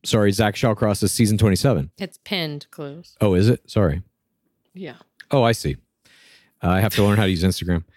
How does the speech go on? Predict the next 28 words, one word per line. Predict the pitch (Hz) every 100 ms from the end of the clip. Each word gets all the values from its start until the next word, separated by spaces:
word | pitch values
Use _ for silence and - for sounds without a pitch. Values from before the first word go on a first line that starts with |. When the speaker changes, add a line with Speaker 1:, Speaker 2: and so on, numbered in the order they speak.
| _ - _ _ - - -
Speaker 1:
Her | - 123
most | 147 175 156
recent | 202 - 165 104 - -
<laughs> | - _ -
post | 156 139
is | 117
from | 143
August | 139 139 -
twenty-fifth, | 135 110 - 104 101 _ _ - - 320
about | 98 95 110
a | 101
month | 104 117
ago. | 101 87 87 82 80 _ _ -
And, | 92 92 90 90 87
um, | 92 90 85 82 85 _
it | - 90
says | - 113 101 101 98 95 - - _ -
Speaker 2:
"It's | 214 202 - -
Liv | 202 185 185 175
is | 180
heading | 170 190 180 175
to | 165
the | 170 165
beach." | 202 180 165 _ - - _ _ _
Speaker 1:
"At | 117 117 123
It's | - 127 -
Live | 123 113 110 110 113 104
Lou | 104 110 107 104 98 95